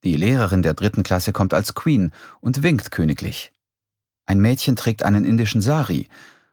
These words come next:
und ihr Klassenkamerad aus Italien präsentiert sich in seiner Toga wie Cäsar persönlich.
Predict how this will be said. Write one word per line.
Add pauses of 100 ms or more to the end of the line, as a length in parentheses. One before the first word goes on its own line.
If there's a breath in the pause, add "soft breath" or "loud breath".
und
ihr
Klassenkamerad
aus
Italien (340 loud breath)
präsentiert
sich
in
seiner
Toga
wie
Cäsar
persönlich.